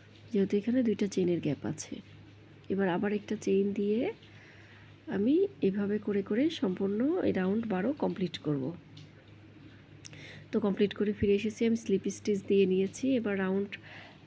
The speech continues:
তেরোর জন্যে আমি তিনটা চেইন দেব, প্রথমে তিনটা চেইন দিয়ে নিচ্ছি। এবার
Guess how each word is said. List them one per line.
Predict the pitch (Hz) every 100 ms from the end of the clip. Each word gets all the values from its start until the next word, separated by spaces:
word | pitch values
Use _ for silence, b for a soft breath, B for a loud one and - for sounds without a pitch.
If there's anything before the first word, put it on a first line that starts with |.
| -
তেরোর | 214 208 220 220
জন্যে | - 196 185 180 196 320 -
আমি | 190 196 294 392 - -
তিনটা | 226 214 220
চেইন | 208 196 190 196
দেব, | 196 190 -
প্রথমে | 190 - 190 196 285 403 - - - - - - B B B B B B B - - - -
তিনটা | 202 196 208
চেইন | - 208 208
দিয়ে | 208 202
নিচ্ছি। | 196 196 - - - - 240 330 392
এবার | 277 190 208